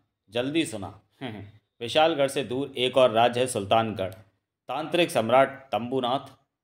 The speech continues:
मेरे जीवन का एक ही लक्ष्य है, विक्रम सिंह को मारकर विशालगढ़ पर कब्जा। <laughs> राजा सुल्तान सिंह, मैंने पाव भाजी तलवार की प्राप्ति हेतु पाव भाजी यज्ञ आरंभ कर दिया है। ये यज्ञ पूर्ण होते ही पाव भाजी देवता की तलवार आपके हाथों में होगी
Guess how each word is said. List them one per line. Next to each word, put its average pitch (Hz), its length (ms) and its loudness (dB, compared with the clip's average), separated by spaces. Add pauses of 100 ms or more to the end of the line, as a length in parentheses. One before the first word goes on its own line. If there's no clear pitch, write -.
(260)
मेरे 131 240 0
जीवन 120 320 -4
का 120 80 0
एक 117 220 0
ही 117 80 -4
लक्ष्य 110 280 -2
है, 110 60 0
विक्रम 117 320 -2
सिंह 113 200 -6
को 113 120 -2
मारकर 113 320 0
विशालगढ़ 107 420 0
पर 107 140 -4
कब्जा। 101 320 -4 (300)
<laughs> 123 220 -8 (1080)
राजा 117 300 -2
सुल्तान 117 420 0
सिंह, 120 220 -4 (440)
मैंने 139 240 0
पाव 131 260 6
भाजी 123 260 0
तलवार 120 340 2
की 113 120 -4
प्राप्ति 117 380 0
हेतु 113 220 0
पाव 117 260 4
भाजी 110 320 -2
यज्ञ 113 180 0
आरंभ 113 280 0
कर 104 160 -4
दिया 92 240 -12
है। - 80 -20 (520)
ये 131 140 -6
यज्ञ 131 240 0
पूर्ण 127 240 -2
होते 113 240 0
ही 131 100 2
पाव 120 260 4
भाजी 117 240 0
देवता 110 320 0
की 113 80 -4
तलवार 113 380 4
आपके 113 240 0
हाथों 113 280 0
में 113 80 -4
होगी 117 260 -2